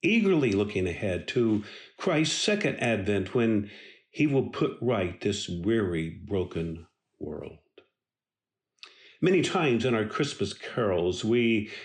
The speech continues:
we squeeze Jesus' two advents into one song. Why, you might have in just one verse, uh, we're singing of Jesus as a little baby in a manger and Jesus as King of Kings, Lord of Lords, who is ruler over all.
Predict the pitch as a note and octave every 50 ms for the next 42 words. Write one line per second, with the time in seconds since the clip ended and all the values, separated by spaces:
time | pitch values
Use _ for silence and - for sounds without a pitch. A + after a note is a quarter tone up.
0 | - - - C3 C3+ C#3+ C3+ - - - - - D3+ D#3+ E3 E3 D#3+ D3+ C#3 C3+
1 | A#2 A2+ G#2+ G#2 - C#3+ D3 D3+ C#3 - C3 A#2+ G#2+ - - - - - - -
2 | - G#3 G#3+ G#3 E3 - - A2+ B2 A#2+ G#2 G2 A2 A2 A2+ A#2 A#2 - C#3 A#2+
3 | B2+ A#2+ A#2 B2+ B2 B2+ A#2 - - D#3 - F3+ B2 F#2 E2 - - - _ _
4 | _ _ _ _ _ _ _ _ _ _ - - - - - - - - G3 F3+
5 | F#3+ G#3 A3+ A#3 A3+ A3 G3+ E3+ G3+ G3 G3 F#3 F3+ E3 E3 D#3+ - D#3+ - -
6 | - C#3+ C#3+ F3+ G3+ G#3+ G#3 F#3+ E3 F3+ E3 B2+ F#2 E2 - - - - - A#2+
7 | G#2+ G2 F#2 F#2 F2 F2 - _ _ - - - - - - _ _ - C3+ C3
8 | - - D#3+ D#3 D3+ D3 C#3+ C3+ C3 B2 A#2 G#2+ G#2+ A2 G#2 G#2+ G2+ - C3 C3
9 | B2+ - C3+ A#2 - B2+ A2 G#2 A2+ G#2 A2 C3 C3 A#2 G#2 F#2+ A#2 B2 C#3+ D3
10 | C3+ B2+ A#2+ G#2+ G2+ G2 F#2+ F#2+ G#2+ A#2+ C3 C3+ C3+ C3 C#3 C#3+ C#3 G#2+ F#2 F2+
11 | F2 - A#2+ B2+ C#3 C3 C3 G#2+ F#2+ G#2+ G2 - - - D3 C#3+ C3 A2+ G#2 G#2+
12 | - - C#3 C3+ C3+ C#3 B2+ G#2 - A2 A#2 C3+ C#3 C3 A2+ G#2 F#2+ G#2 A2+ A#2+
13 | C3 C3+ C3+ C3 A2 - G#2+ G#2 G2 F2+ F2+ F#2+ G2+ A2 A#2+ B2 A#2+ A#2 A#2 A2
14 | G#2+ G#2+ G#2+ G#2+ F#2+ F2 - - - F2+